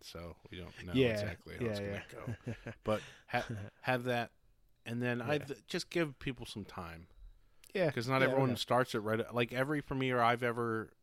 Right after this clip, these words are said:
Speaker 1: quote unquote, watched, I've always come in late.
Speaker 2: Right.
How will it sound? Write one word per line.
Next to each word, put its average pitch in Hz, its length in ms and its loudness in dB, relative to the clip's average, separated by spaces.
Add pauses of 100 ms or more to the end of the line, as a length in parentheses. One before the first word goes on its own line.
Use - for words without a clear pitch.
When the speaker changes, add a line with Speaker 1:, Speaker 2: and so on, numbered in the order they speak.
(160)
Speaker 1:
quote 117 200 0
unquote, 104 320 -2
watched, 104 360 -2
I've 117 140 -4
always 135 200 2
come 120 160 -4
in 95 160 -4
late. 98 240 -4 (1040)
Speaker 2:
Right. 101 300 -4